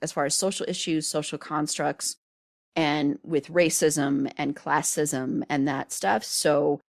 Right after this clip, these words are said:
just in case, and I don't know if anything will come up having to do with sexual assault or sexism or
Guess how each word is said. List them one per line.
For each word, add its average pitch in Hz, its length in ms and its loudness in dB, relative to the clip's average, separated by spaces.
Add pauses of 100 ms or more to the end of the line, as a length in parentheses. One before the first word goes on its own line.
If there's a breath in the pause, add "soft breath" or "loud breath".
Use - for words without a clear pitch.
(280)
just - 240 4
in 233 140 2
case, 175 500 4
and 170 300 4
I 165 140 6
don't 185 140 2
know 165 140 4
if 151 140 0
anything 190 360 0
will 165 80 0
come 170 220 -4
up 196 260 -2
having 151 240 -2
to 147 80 0
do 139 280 -4
with 139 320 -4 (340)
sexual 220 380 0
assault 170 340 -2
or 156 60 -8
sexism 165 540 -4
or - 40 -10